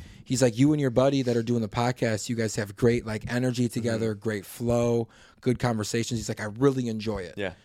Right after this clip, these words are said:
Speaker 1: He's
Speaker 2: yeah.
Speaker 1: like, "Keep doing your thing. Like,
Speaker 2: I love
Speaker 1: it's gonna
Speaker 2: that.
Speaker 1: blow up."
Speaker 2: I love that.
Speaker 1: And I was like, "Damn."
Speaker 2: That's deep.
Speaker 1: That's deep.
Speaker 2: Wow.
Speaker 1: Like, that's real love.
Speaker 2: That is real love, man.
Speaker 1: You know what I mean?
Speaker 2: Yeah, I don't know. One of my buddies, uh,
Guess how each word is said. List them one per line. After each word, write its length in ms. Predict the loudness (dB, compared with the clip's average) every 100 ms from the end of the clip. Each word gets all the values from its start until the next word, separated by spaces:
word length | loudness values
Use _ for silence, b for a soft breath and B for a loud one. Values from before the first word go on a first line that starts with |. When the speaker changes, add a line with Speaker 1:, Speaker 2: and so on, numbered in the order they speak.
| -6
Speaker 1:
He's 100 | 0
Speaker 2:
yeah. 60 |
Speaker 1:
like, 120 | 0 0
"Keep 220 | -2 0
doing 180 | 0 0
your 140 | -4
thing. 240 | -4 -6
Like, 100 | -6
Speaker 2:
I 40 | -4
love 60 | 0
Speaker 1:
it's 80 |
gonna 100 | 0
Speaker 2:
that. 100 | 0
Speaker 1:
blow 240 | -2 -4 -4
up." 200 | -6 -8
Speaker 2:
I 60 | -10
love 220 | -8 -6
that. 200 | -8 -8
Speaker 1:
And 80 | -12
I 60 |
was 80 | -12
like, 160 | -14 -16
"Damn." 420 | -16 -14 -18 -20 _ -14
Speaker 2:
That's 120 | -2
deep. 300 | 2 2 0 _ -10
Speaker 1:
That's 160 | -10 -2
deep. 320 | -2 -2 0
Speaker 2:
Wow. 440 | 4 6 6 2 -2 0
Speaker 1:
Like, 160 | 4
that's 240 | 6 4 4
real 240 | 4 4
love. 380 | 4 2 0 2
Speaker 2:
That 120 | 4 6
is 100 | 6
real 140 | 6
love, 180 | 6 4
man. 180 | 4 4
Speaker 1:
You 60 |
know 60 | 4
what 80 | 4
I 80 | 2
mean? 320 | 0 0 -2 2
Speaker 2:
Yeah, 240 | 6 6 6
I 140 | 6
don't 80 | 6
know. 100 | 4 4
One 140 | 4
of 40 | 6
my 120 | 6
buddies, 380 | 6 6 6 6
uh, 300 | 6 6